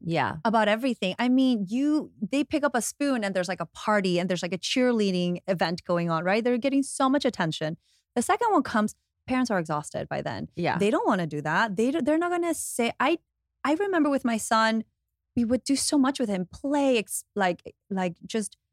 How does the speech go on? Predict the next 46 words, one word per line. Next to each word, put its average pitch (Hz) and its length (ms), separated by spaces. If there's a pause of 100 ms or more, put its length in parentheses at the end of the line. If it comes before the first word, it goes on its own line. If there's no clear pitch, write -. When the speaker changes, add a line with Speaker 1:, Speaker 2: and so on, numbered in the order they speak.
(120)
Speaker 2:
expose 330 420
him 302 120
to 285 80
a 233 40
bunch 233 220
of 220 80
things, 294 380
take - 200
him 285 100
to 247 100
museums, 269 640
like, 226 160
just 294 320
the 233 80
whole 320 460
thing. 160 360 (380)
When 254 300
the 262 80
little 440 260
one, 247 140
the 247 80
second 392 340
one 247 160
came, 214 420
there's 381 380
just - 280
a 320 60
little 370 220
bit 381 180
less 320 400
of 180 200
that. - 420 (420)
And 294 160
so 285 500 (280)
they 294 260
are 320 180
kind 285 300
of 277 160
competing 254 640
for 214 260
that 208 220
kind 214 320
of 190 100
attention. 294 480
And 277 180
then 277 240